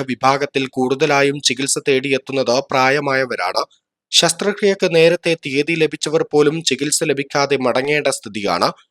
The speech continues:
ജില്ലയിൽ സാധാരണക്കാരായ രോഗികൾക്ക് വലിയ പ്രയാസമാണ് നേരിടുന്നത്. സൗജന്യമായി മെഡിക്കൽ കോളേജിൽ നിന്നും ലഭ്യമാകുന്ന നേത്ര ശസ്ത്രക്രിയകൾക്ക് സ്വകാര്യ ആശുപത്രികളെ ആശ്രയിക്കേണ്ട ഗതികേടിലാണ് ജനങ്ങൾ.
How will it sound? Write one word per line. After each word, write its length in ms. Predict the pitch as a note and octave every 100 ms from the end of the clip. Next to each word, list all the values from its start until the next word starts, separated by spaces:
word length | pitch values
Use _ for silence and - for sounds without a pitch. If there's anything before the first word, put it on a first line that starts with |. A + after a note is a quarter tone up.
| _ _ G#2
ജില്ലയിൽ 440 | A#2+ A#2+ B2+ D#3+
സാധാരണക്കാരായ 1000 | - B2+ A2+ A2+ C3 C#3+ - C#3 C#3 C#3
രോഗികൾക്ക് 600 | B2 B2 C3+ C3+ C3 -
വലിയ 460 | B2+ B2 B2 C#3+ D#3
പ്രയാസമാണ് 680 | - B2+ C3+ E3 D#3 B2+ A2+
നേരിടുന്നത്. 760 | F#2 G2 G2+ G#2 G2+ F#2 B2+ F3 - _ _ _ -
സൗജന്യമായി 760 | - F3 E3+ G#3+ G#3 F#3+ F#3
മെഡിക്കൽ 380 | E3 D3+ E3 F3+
കോളേജിൽ 500 | - D#3 D#3+ D#3 D#3
നിന്നും 240 | D3 C#3+ C#3
ലഭ്യമാകുന്ന 680 | C3+ C3+ D3+ C#3+ C#3+ C3+ C3 -
നേത്ര 340 | A#2+ C3 - E3
ശസ്ത്രക്രിയകൾക്ക് 960 | - C#3+ C#3+ D3+ D#3 D3 C#3 C3+ C3+
സ്വകാര്യ 520 | B2+ C3 A#2+ C3+ D#3+
ആശുപത്രികളെ 720 | D#3 - C#3+ - C#3 C3+ C3 -
ആശ്രയിക്കേണ്ട 680 | A#2+ B2 - D3 D3 C#3+ C3
ഗതികേടിലാണ് 840 | A#2+ A#2+ C3 C#3 D#3 C#3 B2+ A#2 G#2
ജനങ്ങൾ. 340 | F#2+ F2+ A#2